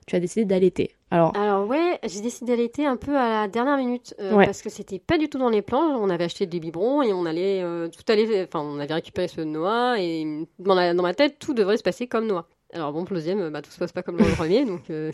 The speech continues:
Speaker 2: <laughs> c'est, c'est une des règles <laughs> qu'on a bien vu qui allait s'appliquer tout au long de, de l'année qui s'est écoulée de toute façon. Mais, euh, en fait, on était à l'hôpital et la, l'infirmière de nuit qui m'a remis, euh, Maë, ce, le, le, la première nuit, euh, bah, s'attendait à ce que j'allaite.
Speaker 1: D'accord.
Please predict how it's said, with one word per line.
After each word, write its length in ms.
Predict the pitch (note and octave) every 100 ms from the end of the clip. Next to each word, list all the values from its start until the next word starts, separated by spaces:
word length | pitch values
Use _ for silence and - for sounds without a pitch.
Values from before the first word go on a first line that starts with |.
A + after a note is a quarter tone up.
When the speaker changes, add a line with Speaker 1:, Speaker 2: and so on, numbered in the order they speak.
| -
Speaker 2:
<laughs> 140 | -
c'est, 200 | - G3 F3+
c'est 180 | -
une 80 | G#3+
des 100 | G3+
règles 300 | F#3 G#3 G3+
<laughs> 220 | G3 -
qu'on 120 | B3+ G#3+
a 100 | G3
bien 200 | G3 G#3
vu 180 | G#3+
qui 120 | A3 G3+
allait 100 | G3
s'appliquer 440 | G3 F3+ F#3+ G#3+
tout 60 | - -
au 40 | G3
long 100 | F#3+
de, 220 | E3+ D#3+
de 140 | E3+
l'année 240 | F#3+ F#3+ G3+
qui 80 |
s'est 100 | - F3+
écoulée 260 | E3+ F3 B3+
de 80 | B3+
toute 160 | -
façon. 280 | - E3 B3 - - - - - -
Mais, 360 | G#3+ A3+ B3 -
euh, 1300 | G3 F#3 F3+ F3+ F3 E3+ E3+ E3+ E3+ E3 E3+ E3+ E3
en 60 |
fait, 160 | E3 C4+
on 20 |
était 160 | G3 A#3+
à 20 |
l'hôpital 420 | A#3 - F#3+ A3+
et 80 | G#3
la, 160 | F#3 F3+
l'infirmière 340 | G3 G#3 A3+
de 80 | F#3+
nuit 160 | G3 A#3+
qui 120 | -
m'a 300 | F3 D#3+ D#3+
remis, 300 | F3+ G3+ G#3
euh, 140 | E3+
Maë, 280 | E3+ E3+ F3
ce, 120 | G3+ E3+
le, 120 | F3 D#3
le, 300 | E3 D#3+ G#3+
la 100 | F3+
première 320 | F3 A#3+ A3+ E3+
nuit, 200 | F3+ C#4+ _ - _ _ -
euh, 420 | F3+ E3+ E3 E3
bah, 120 | E3
s'attendait 320 | F3 F3 E3+ G3+
à 40 |
ce 60 | A#3
que 60 |
j'allaite. 300 | G3 D3 - _ _ _ _ _ _ _ _
Speaker 1:
D'accord. 400 | G3+ G3 E3 D#3